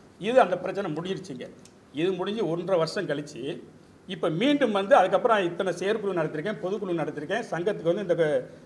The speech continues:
கொரோனா பீரியட்ல ஏழு, எட்டு மாசங்கள் இவ்வளவு செயல்பாடுகள் சங்கத்துல நடந்துகிட்டு இருக்கு. சரி, அப்படி நடந்துட்டு இருக்கும்போது இவங்களுக்கு என்ன நோக்கம்? இந்த பாலுவோட சேர்றாங்க, ஒரு group சேர்றாங்க, எங்களுடைய பொருளாளரு. இந்த ரிஷி, இந்த மனோபாலா எல்லாம் அது அவர் கூட சேர்ந்துக்கிட்டு எப்படியாச்சும் இவரை வந்து ஒரு கெட்ட பேரை உருவாக்கணும்.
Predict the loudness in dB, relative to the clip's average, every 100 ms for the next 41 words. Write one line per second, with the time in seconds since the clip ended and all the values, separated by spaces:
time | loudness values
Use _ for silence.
0 | -2 2 6 4 4 -2 0 2 2 2
1 | 0 -2 -2 -4 -2 0 -2 0 0 4
2 | 4 4 -2 -2 -2 -2 -4 -2 -4 -6
3 | -8 -10 -10 -20 -20 -20 6 8 8 6
4 | 2 4 6 6 4 2 2 2 2 0
5 | 0 0 2 2 2 0 -4 -12 -20 -20
6 | -20 -20 -20 -20 -20 -12 -2 0 8 10
7 | 10 10 6 6 6 6 4 2 0 0
8 | 0 2 4 4 2 0 0 0 6 6
9 | 6 4 2 0 -14 -20 -20 -20 -20 -20
10 | -10 -2 -2 -2 -4 -2 -2 2 4 4
11 | 6 6 8 6 6 6 6 4 4 4
12 | -2 -2 -6 -2 -2 -2 -18 -20 2 4
13 | 6 10 10 10 2 2 2 0 0 2
14 | 4 4 2 4 2 2 -4